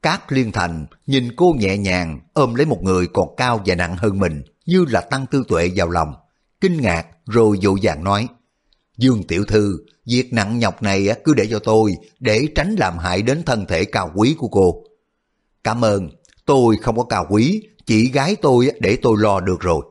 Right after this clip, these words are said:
không tiễn." Dương Tử Mi nói xong, xoay người, định đi vào bên trong, đã bị Ray ngăn lại. Đôi mắt dài với cái nhìn đào hoa long lanh, chớp chớp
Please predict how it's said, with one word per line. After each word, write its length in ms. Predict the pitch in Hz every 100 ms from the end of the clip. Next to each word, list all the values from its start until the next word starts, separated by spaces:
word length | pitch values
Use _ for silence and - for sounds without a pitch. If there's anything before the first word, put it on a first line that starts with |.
| _
không 280 | - - 120
tiễn." 260 | - 87 113 - _ _ _ _ _ _ _
Dương 300 | 127 131 107
Tử 140 | - 98
Mi 260 | 113 104
nói 200 | 87 101
xong, 320 | 143 120 95 82 -
xoay 260 | - 175
người, 360 | 139 95 85 73 - _
định 280 | 120 110 143
đi 180 | 160 139
vào 100 | 110
bên 160 | 90 98
trong, 240 | 101 92 - _ -
đã 120 | 131
bị 180 | 110 92
Ray 220 | 107 101
ngăn 240 | 90 107 95
lại. 220 | 78 73 92 _ _ _ _ _
Đôi 220 | 185 185
mắt 200 | 170 208 -
dài 360 | 117 98 92 90
với 100 | 104
cái 140 | 143 180
nhìn 240 | 110 85
đào 200 | 90 80
hoa 280 | 90 104 98
long 260 | 92 98
lanh, 260 | 95 92 82 - _ -
chớp 140 | 135 -
chớp 160 | -